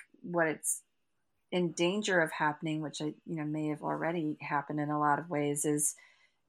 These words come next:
you know, because it's a small community and a small support group of people for the community,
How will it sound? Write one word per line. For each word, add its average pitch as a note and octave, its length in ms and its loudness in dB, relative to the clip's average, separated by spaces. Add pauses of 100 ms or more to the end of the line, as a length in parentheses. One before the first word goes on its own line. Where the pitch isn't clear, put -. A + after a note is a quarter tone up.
you F#3 100 -2
know, D3+ 220 4
because F3 360 4
it's - 140 0
a D3+ 80 -2
small D3 340 -2 (100)
community D3 640 -4 (440)
and D3 180 0
a C#3+ 60 0
small D3 580 2
support - 500 4
group E3+ 200 -4
of D#3 100 -6
people D3 400 -10
for F3+ 180 2
the F3 120 0
community, C#3+ 760 -4